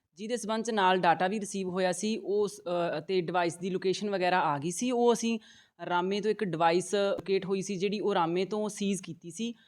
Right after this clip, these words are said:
ਉਸ ਡਿਵਾਈਸ ਦਾ ਅਸੀਂ ਫੋਰੈਂਸਿਕ ਜਾਂਚ ਕਰਾਈ। ਜਾਂਚ ਕਰਾਉਣ ਤੋਂ ਬਾਅਦ ਉਹਦੇ 'ਚ ਸੀ ਸੈਮ ਕੰਟੈਂਟ, ਬੱਚਿਆਂ ਦੀਆਂ ਅਸ਼ਲੀਲ ਫੋਟੋਆਂ, ਵੀਡੀਓਜ਼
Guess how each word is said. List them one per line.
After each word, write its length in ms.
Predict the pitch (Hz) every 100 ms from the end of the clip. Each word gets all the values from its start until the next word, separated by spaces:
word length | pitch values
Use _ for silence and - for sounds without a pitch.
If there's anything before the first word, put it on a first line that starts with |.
| _ _ 233
ਉਸ 220 | 247 208
ਡਿਵਾਈਸ 340 | 214 196 190
ਦਾ 120 | 175
ਅਸੀਂ 180 | 220 233
ਫੋਰੈਂਸਿਕ 400 | 208 190 180 220
ਜਾਂਚ 340 | 170 170 165 -
ਕਰਾਈ। 300 | 196 190 208
ਜਾਂਚ 340 | 175 196 202
ਕਰਾਉਣ 260 | - 220 214
ਤੋਂ 120 | 214
ਬਾਅਦ 260 | 190 208
ਉਹਦੇ 200 | 196 208
'ਚ 100 | 226
ਸੀ 320 | 220 - 208 208
ਸੈਮ 400 | 214 196 202 196
ਕੰਟੈਂਟ, 540 | 202 190 196 196 208 208 - _ _
ਬੱਚਿਆਂ 520 | 151 196 - 226 220 208
ਦੀਆਂ 420 | 196 208 208 -
ਅਸ਼ਲੀਲ 480 | - 185 196 202 208
ਫੋਟੋਆਂ, 640 | - 196 196 226 220 214
ਵੀਡੀਓਜ਼ 680 | 165 190 208 233 226 208